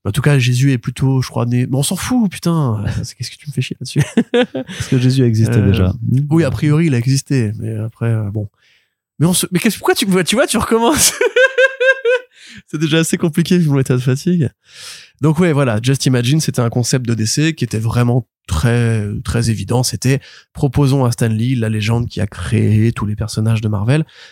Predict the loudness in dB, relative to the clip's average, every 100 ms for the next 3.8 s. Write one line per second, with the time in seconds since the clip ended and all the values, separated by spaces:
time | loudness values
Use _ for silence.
0 | _ -2 2 2 0 _ _ 0 2 4
1 | 4 2 2 2 2 0 0 0 0 -2
2 | -2 0 0 0 -2 -4 -4 2 2 4
3 | 2 2 2 -2 -4 -2 0